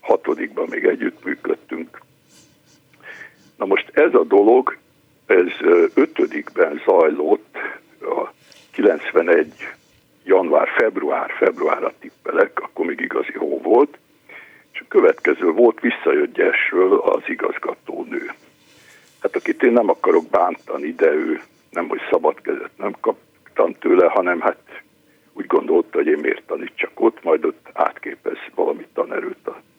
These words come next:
iskolán belül. És akkor a következő volt, azt hiszem két alkalommal mentem oda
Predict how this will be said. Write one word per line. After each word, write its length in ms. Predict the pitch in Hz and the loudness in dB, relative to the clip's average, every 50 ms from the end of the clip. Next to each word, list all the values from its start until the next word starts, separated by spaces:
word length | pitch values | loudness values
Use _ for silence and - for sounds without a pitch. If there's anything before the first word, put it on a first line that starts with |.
| _ _ _ _ | _ _ _ _
iskolán 500 | - - - - - - - - - - - | -4 -4 -4 -2 -2 -2 -2 -2 -2 -2 2
belül. 420 | - 113 117 107 107 90 87 - - _ _ - - - - - _ _ _ _ _ _ | 4 4 4 4 2 -2 -4 -6 -8 _ _ -20 -20 -20 -20 -20 _ _ _ _ _ _
És 60 | - | -16
akkor 220 | - - - - | -14 -4 -4 -2
a 40 | - | 0
következő 680 | - - 85 82 82 - - - - - - - 82 - - | 4 4 6 6 4 2 0 -2 -4 -2 -2 -4 -6 -6 -2
volt, 420 | - 151 139 135 135 - - - - _ _ | 2 4 4 4 4 0 -6 -18 -20 _ _
azt 100 | - - | -18 -12
hiszem 380 | - - - - - 95 85 - - - - | -12 -10 -8 -2 -2 -2 -2 -2 -8 -14 -12
két 420 | - 123 120 - - - - - | -6 -4 -2 -2 -2 -2 -4 -2
alkalommal 800 | - 82 80 - - - - - - - - - - - - - - | 0 2 2 2 0 -4 -6 -4 -4 -4 -6 -8 -10 -10 -10 -10 -10
mentem 380 | - - - - _ _ - - - - | -10 -14 -14 -16 _ _ -14 -14 -14 -12
oda 280 | - - - - - | -10 -10 -10 -10 -12